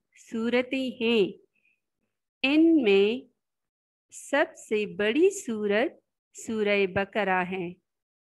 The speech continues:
ठीक है। सबसे बड़ी सूरत कौन सी है?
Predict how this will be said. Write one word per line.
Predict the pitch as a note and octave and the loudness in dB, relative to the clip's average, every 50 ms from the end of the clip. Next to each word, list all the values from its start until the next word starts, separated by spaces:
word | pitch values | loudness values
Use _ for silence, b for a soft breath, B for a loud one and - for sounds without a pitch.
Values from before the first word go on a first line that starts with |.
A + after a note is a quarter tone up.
| _ _ _ - | _ _ _ -8
ठीक | G#3 G#3+ G#3 | -8 -8 -4
है। | - B3+ C4 D#4 F#4+ | -2 0 2 2 2
सबसे | F#4 - A#3 G#3+ A3 - - A3 | 2 0 -2 -2 -2 -4 -8 -4
बड़ी | G3+ G#3 G#3 G#3 G#3 G3+ | 0 0 0 0 0 -4
सूरत | G#3 - G3+ G3+ G3 F#3+ F#3+ - _ | -6 -6 -4 -2 -2 -2 -4 -6 _
कौन | - G#3 G3+ G#3+ A3+ | -4 -2 -2 -2 -2
सी | G#3+ - D4 D4 D#4+ | -4 -4 -2 0 2
है? | D4 D#4 D#4 E4+ | 2 2 2 2